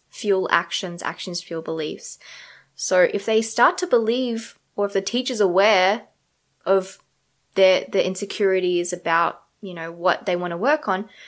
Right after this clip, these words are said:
then the teacher will also provide a supportive environment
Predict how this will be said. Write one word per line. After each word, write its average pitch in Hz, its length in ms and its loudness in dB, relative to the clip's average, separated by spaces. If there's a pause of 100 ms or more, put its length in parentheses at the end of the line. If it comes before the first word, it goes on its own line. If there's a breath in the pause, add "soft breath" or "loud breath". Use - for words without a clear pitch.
(100)
then 311 120 -2
the 330 80 -4
teacher 359 400 2
will 294 140 6
also 240 400 2
provide 202 600 2
a 202 60 -4
supportive 202 540 -2
environment 175 600 -2